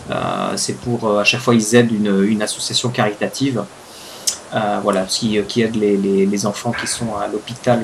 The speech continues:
euh, donc chez eux là-bas. Donc, euh, c'est un billet un peu particulier.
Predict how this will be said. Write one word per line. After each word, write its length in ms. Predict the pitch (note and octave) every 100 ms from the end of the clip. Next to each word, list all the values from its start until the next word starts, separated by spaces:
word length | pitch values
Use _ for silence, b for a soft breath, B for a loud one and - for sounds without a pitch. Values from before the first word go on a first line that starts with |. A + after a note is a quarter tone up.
| G#2
euh, 60 |
donc 480 | F2+ F#2+ - - -
chez 180 | - A#2 G#2+
eux 60 | B2+
là-bas. 300 | B2 - - - - -
Donc, 140 | F#2+ G#2+ -
euh, 40 | -
c'est 140 | -
un 100 | G#2
billet 220 | G#2+ A2 A2
un 80 |
peu 140 | G#2+ G#2+
particulier. 600 | A2+ - - - B2